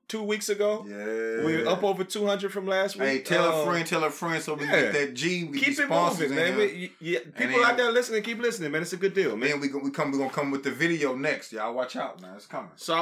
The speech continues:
Speaker 1: I, I wanna slide back to, um, a little bit of what, I mean, we were gonna go in a certain order, but I think Rumble set us up to go here, man. This podcast is brought to you by Rumble per usual.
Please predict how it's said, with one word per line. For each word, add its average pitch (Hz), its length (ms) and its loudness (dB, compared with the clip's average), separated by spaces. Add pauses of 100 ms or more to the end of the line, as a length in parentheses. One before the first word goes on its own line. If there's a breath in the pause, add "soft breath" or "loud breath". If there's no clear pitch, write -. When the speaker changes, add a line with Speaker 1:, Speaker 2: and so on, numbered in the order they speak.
(120)
Speaker 1:
I, 160 40 0
I - 20 4
wanna 202 220 4
slide 190 360 6
back 170 220 0
to, 147 200 0
um, 147 140 2
a 139 60 0
little 165 180 2
bit 151 140 2
of 135 100 2
what, 131 260 2
I 135 60 2
mean, 147 160 0
we 160 80 4
were 170 120 2
gonna 170 160 0
go 165 120 2
in 151 60 2
a 147 40 0
certain 170 280 0
order, 165 200 2
but 143 120 2
I 139 60 4
think 160 260 -2
Rumble 160 220 -2
set 139 200 -2
us 127 140 -4
up 135 140 -2
to 120 60 -6
go 131 200 0
here, 117 200 2
man. 110 140 -4
This 120 80 -2
podcast 127 480 0
is - 160 -12 (380 soft breath)
brought 135 300 0
to 131 120 -8
you 117 80 2
by 113 140 0
Rumble 110 320 -2
per 110 160 -4
usual. 127 400 0